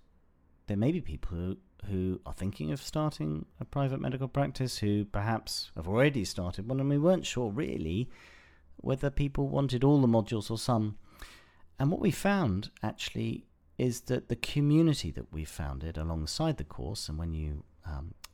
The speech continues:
join the course, you're joining a community where you can ask questions, is actually probably the most valuable part of the course. Who better than someone else exploring the same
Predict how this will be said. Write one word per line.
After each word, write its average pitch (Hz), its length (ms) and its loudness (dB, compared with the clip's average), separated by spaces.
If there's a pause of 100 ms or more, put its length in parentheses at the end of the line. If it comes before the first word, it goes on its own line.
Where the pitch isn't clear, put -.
join 117 240 4
the 95 80 2
course, - 340 -8
you're 80 80 -6
joining 123 380 0
a 92 80 0
community 85 580 -4
where 80 140 -4
you 78 60 -6
can 80 140 -6
ask 80 200 -4
questions, - 560 -8 (520)
is 120 140 2
actually 123 400 2
probably - 600 -6
the 90 100 -8
most 92 320 -4
valuable 80 480 -8
part - 320 -4
of - 100 -16
the - 60 -12
course. 73 560 -10 (800)
Who 190 340 4 (100)
better - 360 0 (260)
than 87 220 -6
someone 123 520 -2
else 117 460 -4 (640)
exploring 147 640 -2
the 92 100 0
same 151 440 -4